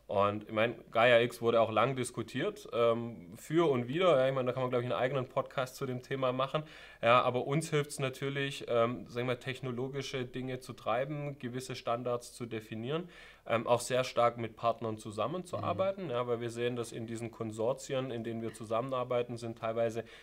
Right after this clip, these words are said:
Speaker 1: bestehende Partner drin, aber auch neue Partnerschaften dadurch entstanden. Ja, also es hilft uns da wirklich auch, äh, schneller zu skalieren und natürlich das Ganze entsprechend staatlich gefördert, hilft dann natürlich auch, um da entsprechend, äh, diese Technologie weiterzutreiben. Ja. Und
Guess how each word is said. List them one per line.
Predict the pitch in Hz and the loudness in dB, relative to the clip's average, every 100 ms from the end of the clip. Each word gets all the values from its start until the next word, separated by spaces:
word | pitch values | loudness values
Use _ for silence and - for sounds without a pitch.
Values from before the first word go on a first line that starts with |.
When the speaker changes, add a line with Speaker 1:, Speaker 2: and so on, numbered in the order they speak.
| - - | -14 -6
Speaker 1:
bestehende | 110 - 120 123 120 | -6 -2 -2 0 -2
Partner | - 113 110 107 104 | 0 0 0 -4 -6
drin, | 104 139 180 | -4 -4 -2
aber | 117 90 | 0 0
auch | 110 - | 0 -4
neue | 117 110 120 117 | -6 -2 -2 -2
Partnerschaften | 123 117 113 - 117 - 113 | -4 -4 -6 -8 -8 -8 -4
dadurch | 110 110 107 | -2 -2 -4
entstanden. | 104 - 113 175 160 110 | -10 -2 -2 -2 -6 -6
Ja, | 117 | -6
also | 110 | -8
es | 107 | -10
hilft | 123 123 123 | -8 -8 -10
uns | 120 | -6
da | 117 107 | -4 -4
wirklich | 120 123 110 | -6 -8 -2
auch, | 113 - - - - | -2 -4 -20 -20 -6
äh, | 113 | -4
schneller | 110 117 110 117 | -2 0 0 0
zu | 113 113 | -2 -12
skalieren | - 107 101 110 180 139 | -6 -4 -4 -2 0 0
und | 117 | -4
natürlich | 110 110 127 | -4 -4 -6
das | 123 - | -6 -2
Ganze | 110 117 123 113 - - _ | -2 -2 -4 -6 -10 -20 _
entsprechend | - 110 - 117 113 113 | -6 -6 -2 -2 -2 -4
staatlich | - 104 113 110 | 0 0 0 -8
gefördert, | 113 101 107 117 120 | -10 -6 -4 -2 -2
hilft | 113 113 120 | -4 -6 -4
dann | |
natürlich | 113 107 117 107 92 | -4 -4 -6 -4 0
auch, | 104 120 | 0 -2
um | 110 | -4
da | 107 107 | -2 -2
entsprechend, | 104 - 107 104 113 110 - - | -6 -6 -8 -4 -6 -6 -10 -8
äh, | 101 101 107 | -4 -2 -4
diese | 107 107 104 | -6 -10 -8
Technologie | 107 107 110 101 107 110 | -8 -8 -10 -10 -10 -8
weiterzutreiben. | 101 110 110 101 - 85 80 87 | -6 -6 -12 -14 -8 -6 -6 -8
Ja. | 92 | -8
Und | 98 98 | -8 -8